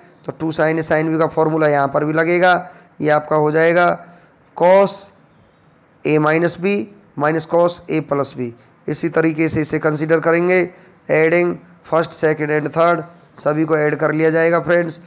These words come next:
सभी को ऐड करने के बाद one by two multiply by zero, ये सब कैंसिल हो जाएंगे, ये आपका ज़ीरो आ जाएगा।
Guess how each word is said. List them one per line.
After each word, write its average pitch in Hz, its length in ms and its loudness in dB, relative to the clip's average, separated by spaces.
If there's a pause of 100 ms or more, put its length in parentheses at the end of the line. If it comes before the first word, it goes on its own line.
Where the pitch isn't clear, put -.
(260)
सभी 160 240 0
को 170 140 0
ऐड 160 140 2
करने 156 320 -2
के 156 120 -2
बाद 160 340 2 (300)
one 151 160 0
by 160 160 2
two 160 120 -4
multiply 156 560 -2
by 156 180 0
zero, 165 200 -2
ये 160 160 0
सब 151 240 -4
कैंसिल 143 300 -4
हो 151 120 0
जाएंगे, 170 460 2 (380)
ये 147 80 0
आपका 147 240 0
ज़ीरो 143 320 -4
आ 135 100 2
जाएगा। 123 360 -4